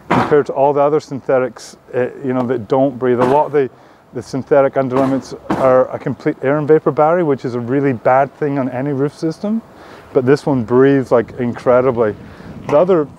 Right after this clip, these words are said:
awesome thing about this is it's got a high traction surface that enables, uh,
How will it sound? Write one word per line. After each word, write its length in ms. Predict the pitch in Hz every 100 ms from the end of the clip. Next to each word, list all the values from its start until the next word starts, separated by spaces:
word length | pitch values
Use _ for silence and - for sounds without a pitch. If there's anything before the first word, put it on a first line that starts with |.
| - - _ -
awesome 460 | 135 180 196 180 147
thing 240 | 175 160
about 300 | 139 143 139
this 300 | 139 131 - _ -
is 240 | 143 120
it's 160 | 143 -
got 160 | 156
a 60 | 143
high 340 | - 147 156
traction 580 | 160 - 151 139 - 143
surface 720 | - - 143 151 131 120 - - - - -
that 260 | 143 151 -
enables, 600 | 151 160 170 170 151 135
uh, 440 | 139 131 120 110